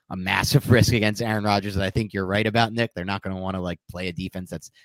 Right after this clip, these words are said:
doing that the whole time. I don't think they're gonna do what they did week one against the Titans either, where they kind of, like,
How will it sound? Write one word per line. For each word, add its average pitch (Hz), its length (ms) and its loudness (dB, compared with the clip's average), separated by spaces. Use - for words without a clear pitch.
doing 95 220 -4
that 92 200 -4
the 98 80 -8
whole 98 160 0
time. 104 220 -4
I 127 60 -2
don't 147 100 -2
think 151 140 -6
they're 147 100 -2
gonna 143 120 -4
do 143 120 -2
what 135 80 -4
they 131 80 2
did 131 180 -2
week 135 220 2
one 139 140 0
against 139 200 -4
the 123 80 -8
Titans 131 340 -2
either, 113 220 0
where 80 140 -2
they 78 100 -4
kind 85 220 -10
of, 80 80 -10
like, 80 160 -6